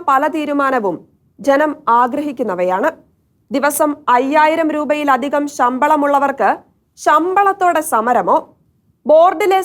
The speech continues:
സമരത്തിനെതിരെ കെസ്മ പ്രയോഗിക്കണമെന്ന് ഹൈക്കോടതിയാണ്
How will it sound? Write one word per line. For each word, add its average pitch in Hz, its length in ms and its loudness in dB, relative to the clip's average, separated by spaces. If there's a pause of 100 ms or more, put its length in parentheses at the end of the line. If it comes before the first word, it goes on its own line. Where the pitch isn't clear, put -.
സമരത്തിനെതിരെ 311 760 0 (520)
കെസ്മ 285 300 0 (120)
പ്രയോഗിക്കണമെന്ന് 302 840 0 (280)
ഹൈക്കോടതിയാണ് 262 920 0